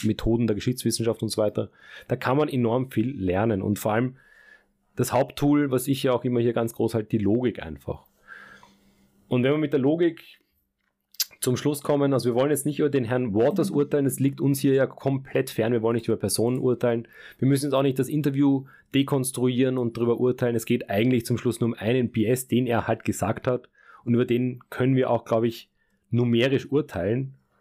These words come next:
Der Bullshit, der von ihm verzapft wurde, der auch fachlich unhaltbar ist und wo es einfach kein Indiz dafür geht, gibt. Wir haben es versucht hinzudrehen, zu verstehen, warum. Aber der Bullshit, der zur Diskussion stand, war eben,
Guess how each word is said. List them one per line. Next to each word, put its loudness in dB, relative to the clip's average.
Der 0
Bullshit, 0
der 2
von -4
ihm 0
verzapft -4
wurde, 2
der -2
auch 0
fachlich -2
unhaltbar 0
ist 0
und 0
wo 2
es -2
einfach -2
kein -2
Indiz -2
dafür -2
geht, -8
gibt. -2
Wir 0
haben 0
es -4
versucht -2
hinzudrehen, 0
zu -4
verstehen, 0
warum. 0
Aber 2
der 0
Bullshit, 0
der 2
zur -10
Diskussion 0
stand, 0
war 2
eben, 0